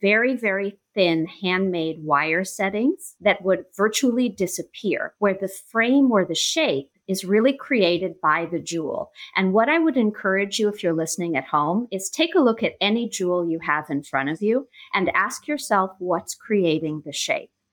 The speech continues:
Now, it's, of course, the case that we see lots of examples now where it's the gemstone, but I just want to highlight that really comes from Harry Winston.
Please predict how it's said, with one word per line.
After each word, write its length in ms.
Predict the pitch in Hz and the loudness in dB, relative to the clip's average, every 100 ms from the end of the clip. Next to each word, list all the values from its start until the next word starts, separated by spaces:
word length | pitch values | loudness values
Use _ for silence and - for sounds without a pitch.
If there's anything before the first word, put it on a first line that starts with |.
| _ - | _ -8
Now, 280 | 196 180 175 | 0 0 0
it's, 340 | - - - - | -4 -4 -8 -4
of 140 | 190 - | -6 -2
course, 320 | 240 226 - | 0 0 0
the 80 | 185 | -4
case 300 | - 165 170 | 0 -2 -2
that 120 | - | -6
we 80 | 165 | -6
see 180 | - 160 | -2 0
lots 380 | 156 165 - | 2 2 0
of 140 | 165 156 | -4 -4
examples 580 | 156 156 156 - 151 165 | -8 -6 -6 -6 -10 -4
now 260 | 139 143 | -2 -2
where 140 | 143 143 | -2 -4
it's 240 | 143 - | -6 -8
the 100 | 147 | -8
gemstone, 640 | - 240 254 - 156 139 151 | -2 -2 -2 -2 -2 -2 -4
but 120 | 165 | -4
I 80 | 160 | -2
just 320 | - 220 - | -4 -6 -2
want 160 | 240 220 | -2 -2
to 60 | |
highlight 580 | - 147 151 170 196 214 | -2 -4 -2 0 -2 -2
that 120 | 190 - | -4 -2
really 280 | 208 233 277 | 0 2 0
comes 440 | - 160 156 - | -2 -4 -4 -8
from 160 | - 139 | -14 -14
Harry 320 | - 156 143 | -2 0 0
Winston. 520 | 143 127 - - - | -6 -10 -12 -16 -20